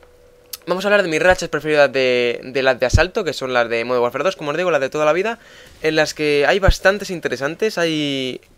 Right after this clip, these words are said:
mm, en total hay seis. Eh, bueno, antes de esto, eh, tengo que decir que las clases, o sea, no es como en Modern Warfare dos, que tú seleccionas tus rachas de bajas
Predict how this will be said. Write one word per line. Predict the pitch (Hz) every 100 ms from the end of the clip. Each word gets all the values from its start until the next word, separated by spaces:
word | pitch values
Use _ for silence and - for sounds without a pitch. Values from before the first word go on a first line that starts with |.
| _ _ -
mm, | 143 143 139
en | 135 127
total | 123 156
hay | 165 147
seis. | 127 - 151 208 - _ - - - _
Eh, | 147 143 139 139 135 143
bueno, | 175
antes | 175 220
de | 190
esto, | 190 - - _ _ _ _ - - _ -
eh, | 139
tengo | 160
que | 160
decir | 170 175
que | 170
las | 151 135 -
clases, | 175 165 170 - -
o |
sea, | - 135
no | 151
es | 156
como | 165
en | 151
Modern | 151 143
Warfare | 135 131 139
dos, | 196
que | 151
tú | 139 147 143 135
seleccionas | 135 127 - 139
tus | -
rachas | 131 139 135
de | 131
bajas | 147 202 214